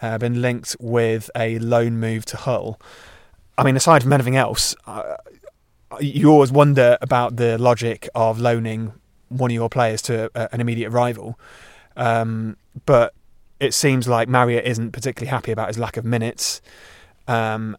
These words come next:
and Cocu seems determined not to really give him minutes. Um, so what I wanted to ask you was where you think responsibility for Marriott lies, really, either if it's either between Cocu or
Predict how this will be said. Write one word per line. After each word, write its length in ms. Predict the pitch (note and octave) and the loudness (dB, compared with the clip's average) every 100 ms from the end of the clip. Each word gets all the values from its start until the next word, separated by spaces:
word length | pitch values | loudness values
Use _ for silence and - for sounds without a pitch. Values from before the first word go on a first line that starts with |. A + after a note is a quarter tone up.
| - | -8
and 360 | A#2 A#2 A#2 | -6 -6 -6
Cocu 320 | - C3 A#2+ | -6 -8 -6
seems 260 | A2 A#2+ A2 | -8 -6 -8
determined 420 | A#2 - A#2 A2+ | -6 -4 -2 -2
not 160 | A#2 - | -4 -6
to 120 | A#2 | -6
really 140 | A2+ | -6
give 220 | G#2+ C#3 C#3+ | 0 2 2
him 260 | G#2 A2+ - _ | 0 -6 -12 _
minutes. 600 | B2+ A2+ G#2 A2+ - - - - - _ _ - | -6 -4 -6 -6 -6 -6 -10 -20 -20 _ _ 0
Um, 560 | A#2+ A#2 A#2 A#2 A#2+ _ _ _ | 2 2 -2 -4 -8 _ _ _
so 480 | - - C3+ B2+ B2+ - _ | -2 4 6 6 4 0 _
what 180 | C#3 B2+ | 6 8
I 40 | |
wanted 240 | C#3 C3+ B2 | 8 6 6
to 80 | |
ask 180 | C#3+ - | 6 6
you 140 | B2+ A#2 | 0 0
was 240 | A#2+ A2+ | 0 0
where 340 | A#2+ C3 B2+ | 2 4 6
you 180 | B2 A#2 | 4 0
think 480 | A#2 C#3+ A#2 G#2 - _ - - _ _ _ _ _ _ | -4 -2 -2 -4 -14 _ -20 -20 _ _ _ _ _ _
responsibility 760 | D3 - C3+ C#3+ C3+ B2+ C3 | -4 2 2 2 0 0 -4
for 280 | A#2+ - B2 | -4 0 2
Marriott 380 | B2 B2 A#2+ G#2 | 4 2 0 0
lies, 480 | C3+ C#3 F#2 A2+ - | 2 2 2 -6 -8
really, 400 | B2 A2 A2 F#2+ | -4 -4 -4 -4
either 320 | B2+ A#2 A#2 - | -4 -2 -4 -6
if 100 | - | -6
it's 180 | - - | -8 -6
either 280 | D3 B2 A2 | -4 -4 -4
between 560 | A#2+ - C#3+ B2+ A2+ - | -6 -6 -4 -2 -4 -6
Cocu 440 | B2 - A2+ G#2+ - | -6 -6 -6 -6 -2
or 320 | A#2 A2+ | -2 0